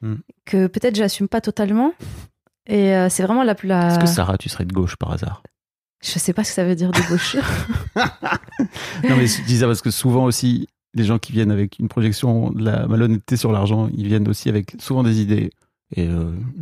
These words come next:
Speaker 1: je, je, je, j'en suis, moi, tu vois, donc
Speaker 2: Hmm.
Speaker 1: je, je me considère un peu comme de gauche, je crois.
Speaker 2: Ok.
Speaker 1: Mais j'essaie de sortir de ça, parce que ça, ça m'a bien pourri la vie, l'air de
Speaker 2: Hmm.
Speaker 1: rien.
Speaker 2: Bah après, euh,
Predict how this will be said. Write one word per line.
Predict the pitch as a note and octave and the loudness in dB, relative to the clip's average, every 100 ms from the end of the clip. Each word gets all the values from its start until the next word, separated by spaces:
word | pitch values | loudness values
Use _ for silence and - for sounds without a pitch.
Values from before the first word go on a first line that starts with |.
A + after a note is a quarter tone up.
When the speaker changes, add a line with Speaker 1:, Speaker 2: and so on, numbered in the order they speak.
| - - - _ | -14 -16 -20 _
Speaker 1:
je, | - - | -20 -18
je, | D#3+ _ _ _ - | -18 _ _ _ -20
je, | - F#3+ F3 | -20 -20 -12
j'en | - G2 | -4 -4
suis, | - C3 | 2 2
moi, | A#2 G2+ | 4 2
tu | G#2 | 0
vois, | G#2+ | 2
donc | G#2+ A2+ | 4 4
Speaker 2:
Hmm. | A2 | 2
Speaker 1:
je, | |
je | G2 A#2 | 0 -2
me | G#2+ | 0
considère | G#2+ G#2+ G#2+ | 0 0 0
un | G2+ | 0
peu | G#2+ | -2
comme | - G#2 C2 C3+ D3 | 0 -2 -2 -8 -8
de | C#3 G#2+ | -2 2
gauche, | A2 C#3+ - - | 2 0 -8 -4
je | |
crois. | G3+ - | -2 0
Speaker 2:
Ok. | G#3+ G3+ - - _ _ _ _ _ _ _ G2 | 2 0 -2 -14 _ _ _ _ _ _ _ 2
Speaker 1:
Mais | G2+ G2 F#2 F#2 | 4 4 4 2
j'essaie | G2 A#2+ | 2 0
de | B2 | 0
sortir | A#2 - A2 | -2 0 0
de | |
ça, | G#2 A#2+ A2 - _ _ | 2 0 0 -2 _ _
parce | - | -16
que | - | -12
ça, | - G2+ F#2 F2 F2 G2+ - _ _ _ | -6 -2 -2 -2 -6 -8 -12 _ _ _
ça | - | -6
m'a | G2 | -2
bien | A#2+ E3+ | -2 0
pourri | A#2 G#2 | 2 2
la | G2 | 2
vie, | G2+ - _ - | 0 -4 _ -4
l'air | - | 2
de | G2+ | 4
Speaker 2:
Hmm. | |
Speaker 1:
rien. | G2+ G2 - _ _ _ _ _ _ _ _ _ _ _ - - - - _ - - - | 4 2 -4 _ _ _ _ _ _ _ _ _ _ _ -20 -20 -20 -20 _ -20 -10 -6
Speaker 2:
Bah | - | -2
après, | A3 - D4 B3 | 0 2 2 4
euh, | G#3 G3+ G3+ | 4 4 2